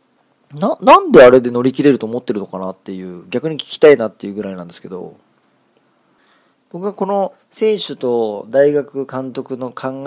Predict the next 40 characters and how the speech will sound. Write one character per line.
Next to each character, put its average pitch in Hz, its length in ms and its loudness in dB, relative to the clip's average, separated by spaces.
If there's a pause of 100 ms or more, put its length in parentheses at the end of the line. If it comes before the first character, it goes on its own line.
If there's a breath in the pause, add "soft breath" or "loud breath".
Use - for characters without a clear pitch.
え 123 140 2
が 101 440 -6 (460 soft breath)
バ 117 220 -4
ッ - 40 -20 (120)
チ 165 160 0
バ 165 120 2
チ 165 180 -10
に、 151 460 -10 (560 soft breath)
も 135 280 -2
う - 60 -8
世 165 140 2
論 156 220 2
が 104 420 2
も 131 100 -10
し 127 80 -12
半 156 360 0
々 160 260 -6
で、 147 400 0 (880)
際 160 280 4
ど 170 140 2
い 165 100 4
ぐ 170 120 4
ら 147 100 8
い 117 400 -2 (500)
意 127 60 -14
見 139 140 -2
が 107 60 -6
割 113 200 0
れ - 60 -14
た 120 60 -14
と 117 60 -10
し - 100 -10
て 110 60 -10
も、 101 100 -10
僕 127 220 -4
は 165 100 6
多 170 100 6
分 101 300 -4 (180)
若 123 300 2
い、 95 220 -4